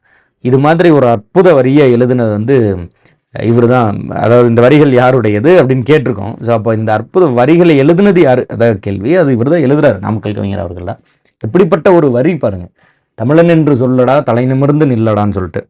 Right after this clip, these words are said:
இல்லையா? அதுக்கு அடுத்ததுல, நாமக்கல் கவிஞர் நடத்திய இதழ் யாது?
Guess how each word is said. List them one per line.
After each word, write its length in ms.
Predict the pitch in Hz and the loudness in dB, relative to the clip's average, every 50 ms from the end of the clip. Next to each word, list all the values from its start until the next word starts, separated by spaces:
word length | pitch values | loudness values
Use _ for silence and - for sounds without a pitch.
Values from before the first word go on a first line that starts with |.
| _ - | _ -16
இல்லையா? 260 | - 107 95 87 90 - _ _ _ _ _ _ _ _ _ _ - | -10 -10 -10 -10 -10 -14 _ _ _ _ _ _ _ _ _ _ -6
அதுக்கு 220 | - 123 113 135 | -4 -2 0 0
அடுத்ததுல, 300 | 139 151 139 156 127 117 | 0 0 0 0 0 2
நாமக்கல் 460 | 110 117 135 151 170 175 175 190 175 | 2 0 0 0 0 0 2 0 2
கவிஞர் 380 | 165 170 143 143 147 143 143 131 | 2 2 0 0 0 0 0 0
நடத்திய 540 | 117 117 120 135 123 - - 123 123 113 104 | 0 0 0 0 -2 -2 -2 0 0 0 0
இதழ் 380 | 101 104 117 117 156 160 156 | 0 -2 0 2 2 2 2
யாது? 420 | 123 107 95 90 87 - - - | 0 -2 -6 -8 -8 -10 -12 -14